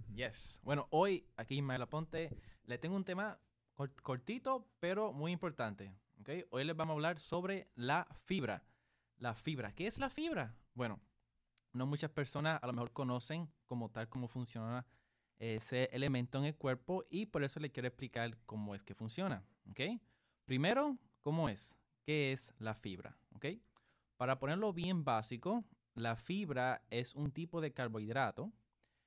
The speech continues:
que es, está en ciertas comidas y que el cuerpo no puede digerir, ¿ok? Es un carbohidrato que el cuerpo no puede digerir.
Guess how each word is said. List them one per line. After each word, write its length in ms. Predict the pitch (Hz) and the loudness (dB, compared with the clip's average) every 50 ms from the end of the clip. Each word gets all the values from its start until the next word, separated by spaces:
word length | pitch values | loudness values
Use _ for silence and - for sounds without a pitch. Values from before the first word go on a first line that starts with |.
| _ _ _ | _ _ _
que 180 | - 127 123 120 | -2 0 0 0
es, 220 | 117 - - - _ - | 0 -2 -8 -12 _ -8
está 240 | 117 113 117 131 143 | -8 -4 0 0 2
en 80 | 156 | 2
ciertas 300 | - - 156 151 - 180 | 2 0 -2 -2 -4 -2
comidas 480 | - 226 208 170 156 147 151 185 196 - - _ _ _ _ _ _ - | 0 0 2 2 4 2 2 2 0 -2 -8 _ _ _ _ _ _ -6
y 120 | 123 120 | -6 -4
que 100 | - 120 | 0 0
el 100 | 113 113 | -2 0
cuerpo 320 | - 160 175 180 - - 135 | 2 2 0 2 2 2 2
no 200 | 127 131 131 - | 2 2 2 2
puede 240 | - 147 151 147 143 | 2 2 4 4 4
digerir, 400 | 139 131 139 110 101 95 - 110 117 - _ _ _ _ _ _ _ _ _ - | 2 2 0 0 -2 -4 -6 -10 -14 -18 _ _ _ _ _ _ _ _ _ -12
¿ok? 100 | 107 - 139 170 - - | -6 -4 -4 -4 -4 -2
Es 80 | - | 0
un 140 | 131 151 160 | 0 0 0
carbohidrato 720 | 147 165 156 147 139 131 139 156 196 233 226 - 226 247 - - _ _ _ _ _ _ | 0 0 0 0 2 2 4 4 4 2 0 -2 -6 -8 -10 -14 _ _ _ _ _ _
que 80 | - 117 | -4 -4
el 80 | 110 | -2
cuerpo 320 | - 156 180 196 - 170 139 | 0 2 0 2 2 2 4
no 180 | 135 143 143 | 4 2 2
puede 220 | 151 160 160 165 151 | 2 2 2 4 4
digerir. 360 | 143 139 135 117 104 92 | 2 2 0 -2 -2 -4